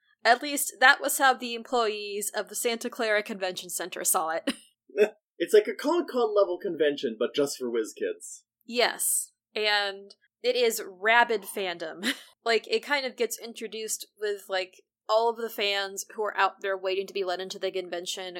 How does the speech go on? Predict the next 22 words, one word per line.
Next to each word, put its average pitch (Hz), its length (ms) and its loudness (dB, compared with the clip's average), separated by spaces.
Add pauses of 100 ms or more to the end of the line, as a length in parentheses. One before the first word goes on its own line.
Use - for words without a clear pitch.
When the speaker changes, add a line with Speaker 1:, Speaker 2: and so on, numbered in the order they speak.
Speaker 1:
complaining, 190 920 -4 (360)
and 214 140 0
they're 208 100 4
all 214 160 6
dressed 214 320 -2
in 208 100 -10
costumes 202 600 0
that - 160 -4
reflect, 202 460 -6
like, 185 220 -2 (180)
everything 254 480 0
that - 160 -10
Chris 220 260 -4
Colfer 214 360 -4
has 185 160 -8
picked - 300 -8
up 208 140 -4
about 190 340 0 (300)
Doctor 196 360 -2
Who 208 180 -2
by 180 160 -2
proxy. 269 520 4